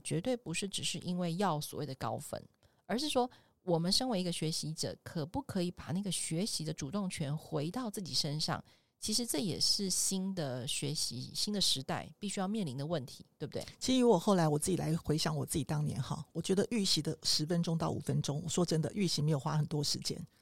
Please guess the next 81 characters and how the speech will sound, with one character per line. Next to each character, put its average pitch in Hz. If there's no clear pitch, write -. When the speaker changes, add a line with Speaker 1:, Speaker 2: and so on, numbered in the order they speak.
Speaker 2:
因 233
为 220
预 247
习 170
的 170
话 180
就 190
是 180
不 -
可 165
能 156
把 156
它 165
当 170
成 156
正 190
式 180
的 160
东 170
西 160
来 143
背， -
所 233
以 -
一 185
定 196
就 196
是 180
好 156
像 190
用 196
看 220
故 202
事 165
书 175
那 180
种 170
很 160
轻 190
松 185
的 151
态 160
度 165
来 147
看， 180
我 156
不 151
会 196
讨 170
厌 156
他 143
们 139
嘛， 135
对 165
不 139
对？ -
所 -
以 233
这 269
时 254
候 -
我 160
在 202
读 160
的 165
时 175
候， 165
我 160
大 202
概 190
顶 147
多 175
花 180
个 170
五 147
分 156
钟 165
到 165
十 -
分 143
钟， 147